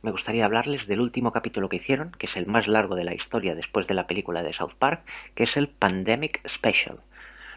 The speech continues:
Debido a la situación que estamos viviendo con el asunto del bicho, eh, South Park sacó un capítulo especial llamado el Pandemic Special,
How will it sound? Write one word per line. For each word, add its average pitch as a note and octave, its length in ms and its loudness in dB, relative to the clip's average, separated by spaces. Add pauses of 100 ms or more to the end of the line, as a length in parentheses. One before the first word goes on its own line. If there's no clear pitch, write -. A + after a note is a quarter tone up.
(100)
Debido A2 300 4
a A#2+ 40 6
la A2 80 6
situación A2+ 500 0
que - 80 -12
estamos G#2 340 -4
viviendo G#2+ 420 0
con - 160 -10
el - 160 -10
asunto - 400 -8
del F#2+ 160 -2
bicho, F3 360 0 (760)
eh, G2+ 340 2
South - 360 0
Park C3 200 4
sacó G#2+ 220 -2
un A2 80 -4
capítulo G#2+ 440 -2
especial F3 600 0 (680)
llamado A2+ 460 4
el F#2+ 140 -8
Pandemic G2 420 -4
Special, E3+ 500 2